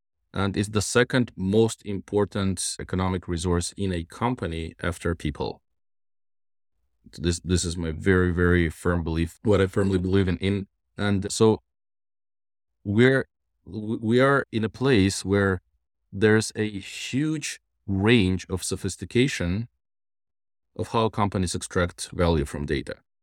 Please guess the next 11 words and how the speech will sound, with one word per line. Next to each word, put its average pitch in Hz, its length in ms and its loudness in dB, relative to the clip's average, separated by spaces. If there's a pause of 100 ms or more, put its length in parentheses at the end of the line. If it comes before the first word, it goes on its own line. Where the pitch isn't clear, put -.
(500)
right? 90 180 0
So 85 160 -2
there 90 140 0
are 90 60 -2
companies 101 580 -2
that 90 460 0 (140)
are 82 340 -2 (100)
pretty 92 220 -2
much 85 280 -6
data 87 320 -2
unaware, 85 560 0